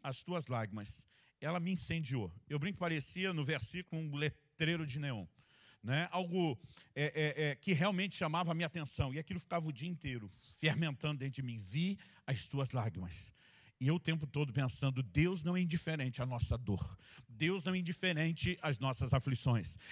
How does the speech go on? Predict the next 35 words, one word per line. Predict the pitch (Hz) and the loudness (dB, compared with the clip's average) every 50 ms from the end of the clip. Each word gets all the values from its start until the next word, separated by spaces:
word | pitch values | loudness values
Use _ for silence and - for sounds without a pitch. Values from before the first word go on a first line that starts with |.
| - - | -6 -2
Ele | 165 180 | 0 0
não | 180 202 208 | 2 2 2
apenas | 190 - 196 196 190 185 165 131 123 | 0 0 0 -2 -2 -2 -4 -2 0
ouve | 151 196 233 233 226 220 165 147 165 | 2 4 6 6 6 4 2 -2 -4
quando | - - 160 156 147 | -2 -2 -2 -2 -2
clamamos, | - 160 156 143 139 135 127 117 107 104 - - - - - - - 156 | -2 -2 -2 0 0 0 0 0 -2 -4 -8 -10 -14 -18 -20 -14 -8 -4
Ele | 156 165 | -4 -4
está | - - - 175 | -2 0 2 2
vendo | 160 135 127 117 175 196 202 214 185 202 214 214 - | 2 0 -2 -2 0 0 0 -2 -2 0 0 0 0
aquilo | 180 170 - 190 202 202 160 | -2 -4 -4 -6 -8 -6 -4
que | - 170 | 0 0
eu | 170 185 | 2 2
e | 196 | 0
você | 165 156 165 - - - 185 | -2 -4 -6 -6 -4 -4 -4
enfrentamos, | 175 143 175 170 165 156 - 160 160 165 175 190 202 180 - - - 127 | -4 -4 -4 -4 -4 -2 0 2 2 2 2 2 0 -2 -4 -8 -8 -2
e | - 180 190 | 4 4 4
Ele | 202 214 | 4 4
não | 196 185 202 233 262 247 220 | 2 2 4 4 4 4 4
é | 208 214 240 240 226 - | 4 4 4 4 2 -2
indiferente | 190 185 170 208 - - 190 170 165 196 214 - - | -6 -6 -6 -6 -6 -4 -2 0 0 0 0 -2 -6
às | 165 131 | -6 -2
nossas | 135 147 135 - 147 131 120 | -2 -2 0 0 0 0 2
lágrimas. | 135 120 107 87 85 73 - - - - _ _ - - - - | 0 0 0 -2 -4 -10 -12 -12 -16 -18 _ _ -20 -20 -8 0
E | 170 | 2
eu | 202 233 | 2 2
não | 262 | 2
consigo | 185 226 226 202 - - 262 208 208 | 0 0 0 0 0 0 -2 -2 0
te | - - 196 | 0 0 0
descrever | 190 226 - - 190 180 156 165 233 | 2 2 4 4 4 4 4 4 2
o | 226 | 2
quanto | 160 - 208 226 233 - | 2 0 -2 -2 -2 0
esse | 233 226 - - 196 | -2 -2 0 -2 -4
texto | 139 - 196 208 - 196 | 0 2 2 2 2 -2
me | 208 | -4
empolgou. | 220 180 214 226 214 151 117 98 - | -4 -4 -4 -6 -4 -4 -6 -6 -6